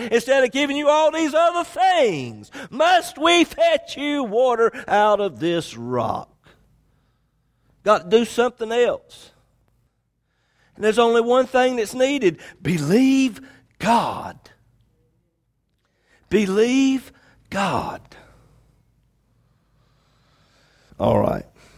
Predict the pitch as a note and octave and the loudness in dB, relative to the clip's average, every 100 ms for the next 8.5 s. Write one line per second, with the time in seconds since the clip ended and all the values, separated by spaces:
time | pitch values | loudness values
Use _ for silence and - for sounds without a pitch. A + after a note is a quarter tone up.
0 | _ _ _ _ _ _ _ _ _ _ | _ _ _ _ _ _ _ _ _ _
1 | _ _ _ _ _ _ _ _ _ _ | _ _ _ _ _ _ _ _ _ _
2 | _ _ - C#3 E3+ F3 D3 D3 - D#3 | _ _ -4 2 2 2 -2 -8 -2 2
3 | D3+ C#3 A#2+ A2 C3 A2+ G#2+ A2+ G2+ A#2 | 4 2 -2 -4 -4 -2 -6 -8 -10 -10
4 | - C#3 C3 A#2+ G#2+ A#2 A#2 - G2 A2+ | -8 -4 -2 -4 -4 -2 -2 -4 -14 -16
5 | G2+ _ _ _ _ _ _ _ _ _ | -18 _ _ _ _ _ _ _ _ _
6 | _ _ _ _ B2+ B2+ B2+ C3+ B2+ A2 | _ _ _ _ -2 0 4 6 6 2
7 | - B2+ B2 - A#2+ A#2 A2+ G#2+ G2+ F#2+ | -2 2 2 2 -2 2 0 0 -4 -6
8 | G2 - - - | -6 -6 -8 -18